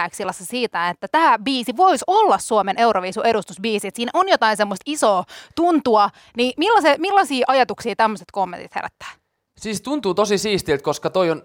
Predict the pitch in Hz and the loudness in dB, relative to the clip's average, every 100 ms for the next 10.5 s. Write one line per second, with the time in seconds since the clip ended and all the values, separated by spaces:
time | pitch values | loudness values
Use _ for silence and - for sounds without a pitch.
0 | _ - 190 180 185 196 170 185 170 151 | _ -4 -2 2 0 2 0 -2 0 0
1 | - _ _ _ _ _ _ 190 180 160 | 0 _ _ _ _ _ _ 0 0 2
2 | 185 175 160 151 160 135 120 131 123 135 | 0 2 0 0 -4 -4 -8 -8 -8 -12
3 | 135 135 135 120 - _ _ _ _ _ | -10 -8 -8 -12 -20 _ _ _ _ _
4 | 147 165 170 135 135 151 143 - 143 180 | -6 -6 -4 -2 -2 -4 -10 -14 -8 -4
5 | 147 127 120 117 - - _ _ _ _ | -4 -6 -8 -8 -8 -8 _ _ _ _
6 | _ 123 127 117 113 - 135 127 120 120 | _ -14 -10 -10 -10 -2 0 2 0 -2
7 | 120 - 127 139 131 120 - 135 123 - | -4 -14 -4 0 2 0 0 0 0 0
8 | 143 127 127 107 139 156 139 120 - 123 | 0 0 -6 -8 -8 -6 -4 -6 -10 -10
9 | 131 139 131 175 147 123 120 - 127 120 | -8 -6 -6 -2 0 -2 -6 -8 -4 -2
10 | 131 127 123 - | 0 -2 -2 -10